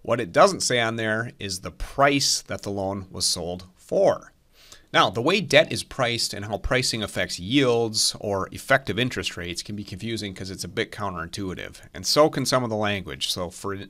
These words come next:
for instance, I just said yields or effective interest rates. I'm gonna use those phrases or words kind of interchangeably, so I'll try to clarify as much as possible.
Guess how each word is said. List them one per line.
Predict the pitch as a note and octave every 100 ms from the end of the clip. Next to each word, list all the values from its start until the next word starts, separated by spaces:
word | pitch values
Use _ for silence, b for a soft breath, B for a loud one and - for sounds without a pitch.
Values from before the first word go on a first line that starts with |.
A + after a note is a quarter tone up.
| -
for | -
instance, | D3+ C#3+ A2+ G#2+
I | G#2+
just | G#2+ G#2+
said | A2+ G2 F#2
yields | F2+ A2 C3+ B2+ B2 A2+ - - B B B B B B _
or | - A2 G#2
effective | G2+ G2 A#2 - F#2+
interest | A2 G#2+ A#2+ -
rates. | A#2 A2+ A#2 - - - b b b b b b _
I'm | B2+ C3
gonna | D#3
use | D#3 D3+
those | C#3 C3 A2+ G#2
phrases | - - - A#2 B2 A#2+ A#2 G#2
or | G2
words | G#2 G#2 G#2
kind | G2+
of | F#2+ G2+
interchangeably, | F2 - G2+ G2+ G2+ G#2 G#2
so | -
I'll | E2
try | - A2
to | F2+
clarify | F#2+ F#2 F2+ D#2+
as | D2
much | D#2+ D2+ -
as | -
possible. | - F2 - - D2+ -